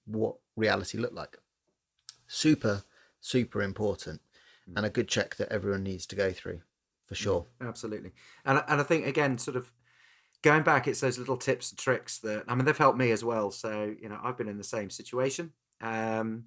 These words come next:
Speaker 2: which is not a nice one to be in, when you start, your brain is more consumed with, "How am I gonna pay my mortgage?"
Speaker 1: Yep.
Speaker 2: Uh, <laughs> and food, food on the table. Um, and it, it definitely focuses. But if, I think when you get, or if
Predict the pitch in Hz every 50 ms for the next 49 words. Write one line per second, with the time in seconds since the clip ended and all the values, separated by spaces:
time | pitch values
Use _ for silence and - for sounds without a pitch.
0 | _ _ - - - 113 123 120 120 113 113 117 117 113 - - 113 101 - -
1 | - - 113 113 120 127 131 - _ _ _ _ _ _ _ _ _ _ _ -
2 | 107 104 107 104 - - 117 113 110 110 - - _ 123 113 - 117 113 113 117
3 | 113 110 107 - - 120 117 110 - - 113 104 - - 123 117 117 113 107 104
4 | 107 110 110 110 107 104 - - _ _ - 120 117 110 117 110 120 107 107 -
5 | 113 107 110 107 104 110 120 123 123 123 120 - - - - _ _ - - _
6 | _ _ _ - 113 110 107 107 107 107 107 107 - - _ 135 151 139 - -
7 | 165 175 165 - - 180 156 135 131 127 113 117 - - 131 127 127 123 127 127
8 | - _ - - - _ _ _ - 117 117 113 113 113 113 113 117 113 113 113
9 | - _ - 113 110 85 76 - - 120 113 - 135 127 - 123 113 113 - 107
10 | - - 127 123 123 - - - 110 101 - - 127 123 - - _ - 120 123
11 | - - - - 151 151 156 - - 131 127 127 120 - - 135 127 123 - 110
12 | 113 - 135 127 - - - - -